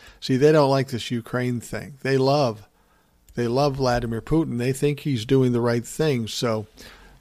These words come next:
they, um, they want to do anything they can to fight against that.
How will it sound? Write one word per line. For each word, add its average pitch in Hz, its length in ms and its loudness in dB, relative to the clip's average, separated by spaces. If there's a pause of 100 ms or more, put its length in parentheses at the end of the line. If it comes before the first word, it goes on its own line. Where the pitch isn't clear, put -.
(100)
they, 127 480 4
um, 107 240 -2 (760)
they 131 100 4
want 127 220 4
to 117 80 0
do 123 220 2
anything 117 500 0
they 113 140 0
can 123 340 -2
to 107 80 -4
fight 110 260 -2
against 107 380 -6
that. 117 300 0